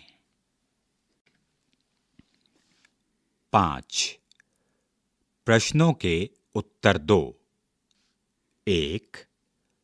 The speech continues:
तुम्हारा विद्यालय कहाँ है? दो, अध्यापिका हिंदी कैसे पढ़ाती हैं?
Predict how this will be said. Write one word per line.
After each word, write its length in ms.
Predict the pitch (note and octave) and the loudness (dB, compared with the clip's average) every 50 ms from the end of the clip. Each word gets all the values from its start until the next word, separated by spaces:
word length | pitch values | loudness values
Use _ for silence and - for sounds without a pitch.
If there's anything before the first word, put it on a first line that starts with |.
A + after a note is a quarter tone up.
| _ _ _ _ _ _ - | _ _ _ _ _ _ 0
तुम्हारा 560 | A2+ G2+ F2 D#2 F2+ F#2+ G2+ A2 A2+ B2+ C#3 | 0 0 0 0 0 2 4 4 6 6 4
विद्यालय 800 | B2 F2+ F#2 F#2 D#2 E2 E2+ G2+ G2 G2 G#2 G#2 F#2+ E2+ F2 B2+ - - _ _ - | 2 0 -4 -6 -6 -4 0 4 6 6 6 6 4 2 0 -2 -6 -8 _ _ 0
कहाँ 300 | A#2+ G2+ A2+ F3 G#3+ G3 | 0 2 4 4 4 4
है? 240 | B2+ F#2 D#2 C#2 - - _ _ _ _ _ _ _ _ _ _ _ _ _ _ _ _ _ _ _ _ _ _ _ _ _ _ _ _ _ _ _ _ _ _ _ _ _ _ _ _ _ - | 4 2 -2 -8 -10 -14 _ _ _ _ _ _ _ _ _ _ _ _ _ _ _ _ _ _ _ _ _ _ _ _ _ _ _ _ _ _ _ _ _ _ _ _ _ _ _ _ _ -18
दो, 600 | F2 E2 E2 G#2 G2 F2 D#2 C#2+ D#2 A#2 C#3 - _ _ _ _ _ _ _ _ _ _ _ _ _ _ _ _ _ _ _ _ - | -16 -6 -2 0 2 2 2 0 -4 -8 -10 -12 _ _ _ _ _ _ _ _ _ _ _ _ _ _ _ _ _ _ _ _ -4
अध्यापिका 840 | G#2+ F#2+ E2+ F2 F2+ G2 G2 G2+ G2+ - B2+ B2 - - C3+ C#3+ D3+ | -4 -4 -4 -4 0 4 4 4 6 6 4 4 6 6 4 4 4
हिंदी 760 | B2+ G#2 - F#2 G#2 A#2 A#2 G#2 A2 F#2+ E2+ F2+ B2 D#3 - _ _ _ _ _ _ _ - | 2 0 0 2 4 4 4 4 4 2 2 0 -4 -8 -10 _ _ _ _ _ _ _ 2
कैसे 380 | - G#2 G#2 G#2 - - - A#3 | 4 4 6 4 6 6 6 6
पढ़ाती 540 | A3+ - C#3+ A2 G#2 G2+ F#2+ - - G2+ F2+ | 6 6 4 4 4 2 2 2 0 -2 -2
हैं? 280 | D2+ E2 C#2 C2 - | -2 -4 -8 -12 -14